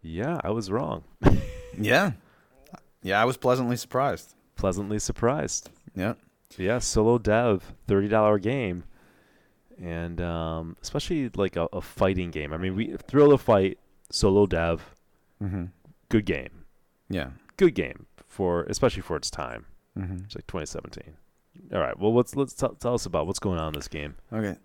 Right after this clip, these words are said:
Speaker 2: It's a first-person martial arts game where you have to win three matches per fight. And so, like, if you win all three matches, you're gonna earn three stars. If your opponent wins one of those mat-, like,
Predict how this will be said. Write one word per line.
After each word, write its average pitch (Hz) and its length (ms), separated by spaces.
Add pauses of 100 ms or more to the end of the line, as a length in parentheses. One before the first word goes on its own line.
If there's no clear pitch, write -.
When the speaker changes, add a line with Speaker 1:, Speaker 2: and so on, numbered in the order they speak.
(120)
Speaker 2:
It's 113 180
a 113 60
first-person 143 720
martial 107 360
arts 101 360
game 87 560 (300)
where 87 460 (500)
you 180 180
have 123 160
to 135 80
win 113 300
three 107 300
matches 98 560
per 92 200
fight. 90 440 (480)
And 87 380
so, 98 180
like, 90 280 (560)
if 110 200
you 156 540 (440)
win 117 380
all 101 220
three 110 180
matches, 101 480
you're 95 80
gonna 95 320
earn 92 220
three 98 220
stars. 80 680
If - 240
your 90 320
opponent 104 520
wins 110 280
one 110 120
of 107 80
those 104 160
mat-, 107 300
like, 98 200